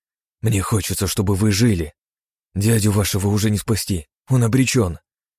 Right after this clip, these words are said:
А вы ещё можете жить. Уезжайте из Хопёрска». «Эх, плохого же ты мнения обо мне, Артём.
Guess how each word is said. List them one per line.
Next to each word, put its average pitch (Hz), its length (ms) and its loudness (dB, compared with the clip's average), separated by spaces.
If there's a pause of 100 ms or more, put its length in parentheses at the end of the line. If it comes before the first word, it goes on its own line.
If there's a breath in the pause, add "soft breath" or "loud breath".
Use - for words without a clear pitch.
(300)
А 92 180 -4
вы 101 200 0
ещё 92 360 0
можете 110 500 0
жить. 95 360 -2 (640)
Уезжайте 123 460 4
из - 80 -6
Хопёрска». 98 580 -2 (1200)
«Эх, 90 500 -2
плохого 165 440 0
же 151 100 0
ты 143 140 0
мнения 120 420 2
обо 82 160 -2
мне, 82 220 -4
Артём. 78 440 -6